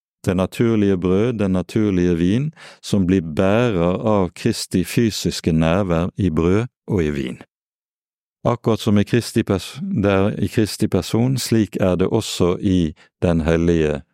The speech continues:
nadvær. Det kommer til å bli avgjørende for hele Luther sin tenkning, for saken er jo nettopp det at Zwingli sin tenkning står bena under hele inkarnasjonen.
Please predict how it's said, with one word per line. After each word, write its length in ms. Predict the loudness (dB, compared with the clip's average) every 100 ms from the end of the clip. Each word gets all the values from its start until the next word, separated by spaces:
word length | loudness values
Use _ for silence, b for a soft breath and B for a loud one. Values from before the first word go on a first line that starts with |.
| _ -6
nadvær. 720 | -2 -2 -4 -6 -8 -16 -20 _ _ _ _ _ -2
Det 140 | 0
kommer 240 | 2 2 2
til 240 | 0 2
å 120 | 2
bli 400 | 2 4 4 2 -2 -10 _ _
avgjørende 720 | 0 0 2 0 0 0 -2 -4
for 540 | -4 0 0 -2 -10 _ _ _ _ _
hele 280 | -4 0 2
Luther 320 | 0 0 -4 -2
sin 220 | -2 0
tenkning, 580 | 0 -2 -2 -2 -2 -4 B B B B B _
for 460 | -4 0 0 0 -6 _ _ -12
saken 560 | -2 -2 -2 -2 -2
er 200 | 0 0
jo 80 | 2
nettopp 460 | 0 -2 -4 -2 0
det 140 | 0 0
at 420 | -2 -4 _ -20 -20 _ _ -14
Zwingli 640 | -2 0 2 0 0 -2 B B B B B
sin 500 | -4 0 2 0 -2
tenkning 680 | -2 -2 -2 -2 0 0 -2
står 260 | -2 -2
bena 460 | 0 0 2 0 0
under 280 | 0 0 0
hele 480 | 0 2 2 2 0
inkarnasjonen. 760 | -2 -2 -2 -4 -4 -6 -6